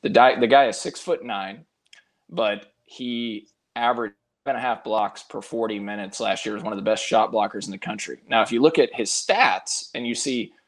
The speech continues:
only five points per game, you're, as a K-State fan, that's not gonna work. Texas Arlington, only five points per game coming into the Big twelve. He's currently going through the draft process. He's getting N B A workouts, and he's a,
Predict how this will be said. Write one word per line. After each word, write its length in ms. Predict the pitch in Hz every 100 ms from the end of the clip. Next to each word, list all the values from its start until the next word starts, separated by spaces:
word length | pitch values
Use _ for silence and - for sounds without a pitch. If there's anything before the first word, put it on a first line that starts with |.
| _ -
only 240 | 131 120
five 320 | - 151 151
points 280 | 147 151 120
per 140 | - 117
game, 380 | 117 135 104
you're, 180 | 101 110 - _ -
as 120 | 117
a 40 |
K-State 380 | - 123 - 127
fan, 300 | - 110 98
that's 340 | 101 117 - -
not 300 | 113 104 104
gonna 160 | 98
work. 360 | 98 104 98 - - -
Texas 340 | 113 - 113
Arlington, 520 | 110 107 110 104 113
only 180 | 107 98
five 260 | - 110 104
points 260 | 110 104
per 80 | -
game 300 | 113 107 113
coming 240 | 113 110 107
into 160 | 98
the 60 | 101
Big 180 | 104 107
twelve. 400 | 123 110 120 - - - _ _
He's 160 | 160 -
currently 260 | 233 185
going 200 | 131 147
through 100 | 120
the 60 | 113
draft 320 | 101 113 139
process. 420 | - 98 - 104 113
He's 160 | 143
getting 220 | 208 147
N 120 | 123 120
B 140 | 113
A 80 | 98
workouts, 720 | 104 127 107 101 95 - - _ _ _ -
and 440 | 113 104 101 98 -
he's 260 | 139 147
a, 280 | 120 101 98